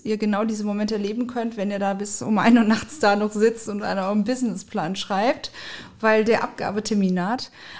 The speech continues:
Aber, ähm, genau, es gibt eben auch die andere Seite, wo ihr da wirklich sitzt, vielleicht gerade verzweifelt sind, weil die Annahmen, die ihr getroffen habt, gerade nicht passt und ihr auf einmal Teile eures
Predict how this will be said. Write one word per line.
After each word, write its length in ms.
Aber, 440
ähm, 800
genau, 340
es 200
gibt 220
eben 200
auch 120
die 120
andere 320
Seite, 500
wo 60
ihr 140
da 160
wirklich 280
sitzt, 280
vielleicht 360
gerade 180
verzweifelt 580
sind, 160
weil 100
die 140
Annahmen, 340
die 100
ihr 80
getroffen 460
habt, 160
gerade 240
nicht 220
passt 300
und 120
ihr 80
auf 200
einmal 500
Teile 360
eures 380